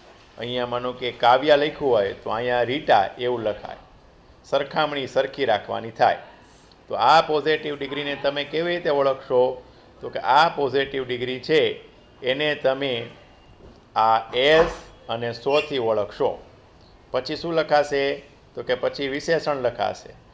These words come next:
પછી તો કે as as લખાશે, અહીંયા as as ફરજિયાત આવે અને પછી સરખામણીનું નામ લખાશે. અહીંયા અનિલ છે તો એવું મેં અહીં સુનિલ લખ્યું, અહીંયા રીટા હોત તો અહીંયા મેં ગીતા લખ્યું હોય, અહીંયા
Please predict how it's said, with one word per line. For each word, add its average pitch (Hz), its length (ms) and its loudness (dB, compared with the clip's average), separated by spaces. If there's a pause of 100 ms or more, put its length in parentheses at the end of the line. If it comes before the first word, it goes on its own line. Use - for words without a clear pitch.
(260)
પછી 147 420 -2
તો 131 160 -8
કે 127 260 4
as 139 140 6
as 147 200 0
લખાશે, 120 460 -2
અહીંયા 135 400 -4
as 127 360 0
as 127 240 -4
ફરજિયાત 127 680 6
આવે 107 200 4 (500)
અને 113 240 -4
પછી 143 440 -2 (240)
સરખામણીનું 135 760 -2
નામ 127 280 -2
લખાશે. - 500 -8 (580)
અહીંયા 123 400 -4
અનિલ 160 340 -2
છે 107 200 -4
તો 113 160 -4
એવું 127 280 -2
મેં 113 120 -2
અહીં 120 120 -2
સુનિલ 170 380 -2
લખ્યું, 107 480 -4 (320)
અહીંયા 117 240 0
રીટા 143 380 4
હોત 101 380 0
તો 107 80 -8
અહીંયા 113 360 -6
મેં 131 220 -6
ગીતા 165 300 4
લખ્યું 113 360 -2
હોય, 95 120 -8 (420)
અહીંયા 127 560 -4